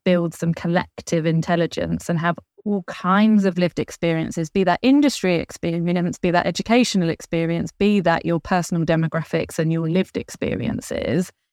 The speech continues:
actually addressing overrepresentation. Some of the really biggest awful things in the world that have gone wrong, they've been really super smart, intelligent people that were involved,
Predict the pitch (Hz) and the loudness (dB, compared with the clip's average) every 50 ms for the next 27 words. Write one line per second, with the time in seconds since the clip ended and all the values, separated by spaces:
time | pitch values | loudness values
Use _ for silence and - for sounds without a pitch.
0 | _ _ - 226 247 - - - - - 196 175 175 170 165 160 - 180 202 214 | _ _ 2 2 2 2 0 -4 -6 -2 0 0 2 2 0 -2 -2 0 2 4
1 | 214 196 - - - 208 196 185 185 180 180 175 165 175 160 165 - - - 190 | 4 2 0 -4 -2 0 2 2 2 2 2 0 -2 -2 -4 -4 -4 -4 -4 -4
2 | 165 160 165 160 156 165 - 190 190 185 165 - - - 180 - 262 254 262 254 | -2 0 0 0 0 0 0 2 2 2 0 -2 -2 -2 -2 2 4 4 6 6
3 | 240 240 208 214 247 269 269 247 233 208 - _ 208 214 202 202 175 - - 185 | 6 4 2 2 2 4 4 4 2 2 2 _ 2 2 4 2 0 0 -2 -2
4 | 214 214 - - 175 - - 202 214 240 226 190 175 156 139 143 165 160 160 160 | -2 -2 -2 -4 -4 -2 2 4 4 6 6 4 2 0 0 -2 0 0 0 0
5 | 151 - - 160 - - 175 165 170 170 196 220 240 202 - - - 151 175 202 | -2 -4 -6 -6 -4 -2 -2 -2 0 2 4 4 4 4 2 -2 -4 -2 -2 -2
6 | 220 - _ _ _ _ - 254 269 - - 302 294 285 285 294 294 294 311 320 | -2 -4 _ _ _ _ 2 2 2 2 2 0 0 2 2 2 2 2 2 2
7 | 320 320 320 311 311 285 262 262 247 - - - - - 294 285 285 269 240 - | 2 2 2 2 2 2 2 2 0 -2 -4 -8 -6 -2 0 2 2 2 0 0
8 | - - 202 175 - - - - 233 247 269 240 208 175 160 - - 180 185 - | 0 0 0 0 -2 -6 -4 2 4 6 6 6 6 4 2 0 -2 -2 -2 -4
9 | - - - _ _ _ 349 330 320 277 220 - 214 196 190 - - - 302 359 | -6 -12 -20 _ _ _ 2 4 4 4 4 2 2 2 2 0 0 0 0 0
10 | 370 - - - 175 156 160 151 - - - 175 175 165 165 165 165 226 269 240 | 0 -2 -2 -4 -2 -2 0 -2 -2 -2 -2 -2 -2 -2 -2 0 4 6 6 6
11 | - - - 151 180 233 254 - - | 6 4 0 -4 -4 -6 -6 -8 -12